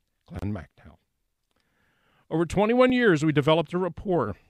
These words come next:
that was enjoyable for us and our listeners. We were the two old sports junkies who came in your house every weekend, put our feet up on the furniture, and talked about the D H,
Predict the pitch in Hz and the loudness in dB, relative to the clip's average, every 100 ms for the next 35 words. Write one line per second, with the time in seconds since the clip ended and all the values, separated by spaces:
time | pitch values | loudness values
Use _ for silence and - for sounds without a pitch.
0 | - 127 131 123 110 160 175 175 185 147 | -12 -6 -2 -2 0 0 0 0 -4 -6
1 | 135 165 170 - - - _ _ 151 135 | -4 -2 -2 -2 -6 -10 _ _ -8 -4
2 | 135 131 127 - - 85 - _ _ _ | -4 -4 -8 -12 -18 -20 -20 _ _ _
3 | _ _ _ _ _ _ _ _ _ _ | _ _ _ _ _ _ _ _ _ _
4 | _ 180 220 220 196 - 247 233 214 190 | _ -2 0 0 0 0 2 4 2 0
5 | - 220 220 175 - 156 147 135 123 156 | -4 -2 -2 -2 -2 0 0 -4 -4 -4
6 | - 147 170 175 175 135 135 131 139 143 | 0 2 2 2 2 2 0 0 -2 0
7 | 156 131 120 120 123 117 _ _ _ _ | 0 0 0 -2 -2 -6 _ _ _ _
8 | _ _ 185 196 185 - 185 175 160 151 | _ _ -2 0 -2 0 0 0 2 0
9 | 156 - 135 127 117 127 123 110 _ _ | 0 0 0 0 -2 -6 -6 -10 _ _
10 | _ _ - 131 147 160 - 165 160 147 | _ _ -10 -4 2 0 0 -2 -2 -4
11 | 131 165 156 151 147 - | -2 2 4 4 2 -4